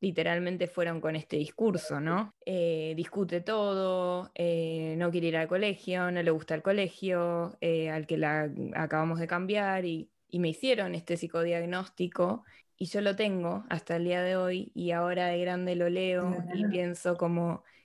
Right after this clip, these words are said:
Speaker 1: eh, ahí había un guiño muy grande a la familia, ¿no? Que me había llevado un poco de, de decir como, bueno, esta nena está sufriendo, <laughs> tienen que prestarle atención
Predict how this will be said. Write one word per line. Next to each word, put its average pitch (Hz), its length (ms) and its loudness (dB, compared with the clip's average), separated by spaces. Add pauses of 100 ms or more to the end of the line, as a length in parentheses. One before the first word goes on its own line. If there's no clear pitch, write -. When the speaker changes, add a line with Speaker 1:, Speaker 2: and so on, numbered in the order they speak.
(200)
Speaker 1:
eh, 170 320 0
ahí 175 220 0
había 185 320 0
un 175 180 -2
guiño 180 320 0
muy 175 240 0
grande 175 640 0 (320)
a 170 80 2
la 160 140 2
familia, 175 720 0 (220)
¿no? 175 400 0
Que 170 100 -2
me 165 140 0
había 170 180 2
llevado 170 720 0 (200)
un 196 200 -2
poco 202 320 0
de, 170 340 2
de 160 380 -2
decir 165 260 -2
como, 170 220 0
bueno, 185 360 2
esta 180 300 0
nena 190 180 2
está 180 240 -2
sufriendo, 175 720 2
<laughs> - 480 -4
tienen 175 260 2
que 170 80 2
prestarle 170 380 0
atención 165 680 0